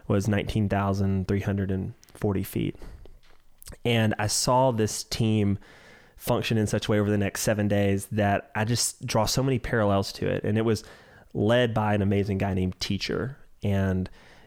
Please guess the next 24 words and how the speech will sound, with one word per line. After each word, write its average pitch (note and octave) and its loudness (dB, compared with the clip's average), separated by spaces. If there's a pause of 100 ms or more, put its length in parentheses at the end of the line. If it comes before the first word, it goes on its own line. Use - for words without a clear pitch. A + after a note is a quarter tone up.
at G2+ -2
the G2+ -2
time, A2+ 0
he G#2 2
had G2 0
summited G2 0 (100)
over G#2 2
two - -4
hundred F#2+ -2
fifty G2+ -6
times F2+ -8
and G2 -4 (400)
had G2+ -4
since - -6
passed - -6
the G2+ 0
five G2 -6
hundred F#2 -2 (240)
mark. F2+ -2
So G2 0 (600)
this - -2
guy G2+ 2
had G2 -4
definitely G2+ 0